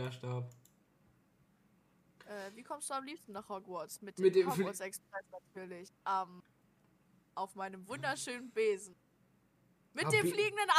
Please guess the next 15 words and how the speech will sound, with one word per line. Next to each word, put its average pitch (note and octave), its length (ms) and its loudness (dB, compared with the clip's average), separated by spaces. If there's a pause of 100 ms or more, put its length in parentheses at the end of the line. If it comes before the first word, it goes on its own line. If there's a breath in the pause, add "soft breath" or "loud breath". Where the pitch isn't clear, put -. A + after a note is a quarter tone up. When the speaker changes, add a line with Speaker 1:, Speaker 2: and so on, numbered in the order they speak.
Speaker 2:
Auto, F#4 540 8
Speaker 1:
Besen, A3 140 8
Speaker 2:
ja! - 80 8
Speaker 1:
Digga, B3 520 12
äh, A#3 40 8
Besen, C3+ 380 -2
Besen, A#2+ 360 -2
Besen. A2+ 480 -8 (580)
Speaker 2:
Äh, G#3 260 -2
oder A#3+ 180 -2
durchs A3 540 -2 (960)
Speaker 1:
Nee, D3+ 140 -4
nächste F#3+ 260 4
Frage. A#2 340 -2
Speaker 2:
Ab- - 100 -2